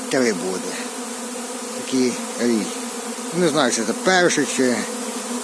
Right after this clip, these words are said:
чи другий. Ну, досить потужний рій. Так що ось такий не-, неочікуваний прибуток. Ну,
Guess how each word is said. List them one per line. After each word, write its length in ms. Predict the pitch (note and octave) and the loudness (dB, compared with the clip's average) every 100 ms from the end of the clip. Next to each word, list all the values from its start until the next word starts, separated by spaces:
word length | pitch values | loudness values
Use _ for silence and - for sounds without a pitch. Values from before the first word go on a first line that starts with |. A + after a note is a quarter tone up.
| - - - - - - - | -6 -6 -6 -6 -6 -4 0
чи 100 | A#2+ | 2
другий. 680 | C3+ E3+ G3 F3 E3 C#3+ - - - - - - - - - C3+ | 6 8 10 10 8 4 -2 -4 -4 -6 -6 -6 -6 -6 -4 -2
Ну, 100 | D3+ | 4
досить 360 | E3+ F3+ D#3+ | 6 6 4
потужний 680 | D#3+ C#3+ C3 A#2 A2 G#2+ G#2 | 2 2 4 2 2 2 2
рій. 200 | G2 F#2+ - - - - - - A#3+ - B3+ A3 A#3 - - - A#3 - - - - | 2 0 -4 -6 -6 -8 -8 -8 -6 -6 -6 -6 -6 -8 -8 -6 -6 -6 -6 -6 -4
Так 180 | C#3 D3+ A#2+ - | -2 -2 0 -2
що 300 | - D3+ D3+ C#3 - - - - - - - A#3+ - - - - - - - - - B2+ D3 | 2 4 4 0 -4 -6 -6 -6 -6 -6 -6 -6 -6 -6 -8 -8 -8 -8 -8 -8 -6 -4 -2
ось 60 | |
такий 320 | - C#3+ D3+ | -2 0 2
не-, 240 | D3 C#3+ C3 A#2+ - A2+ D3 | 2 2 0 -2 -6 -2 6
неочікуваний 640 | D3+ C3+ E3+ - D3+ C#3+ | 6 6 2 4 4 4
прибуток. 640 | - C#3+ A#2 A#2 G#2 F#2+ - - - - - - - - - - - - - - | 4 4 4 2 0 -2 -4 -6 -6 -6 -6 -6 -6 -6 -8 -8 -6 -6 -6 -6
Ну, 60 | - | -4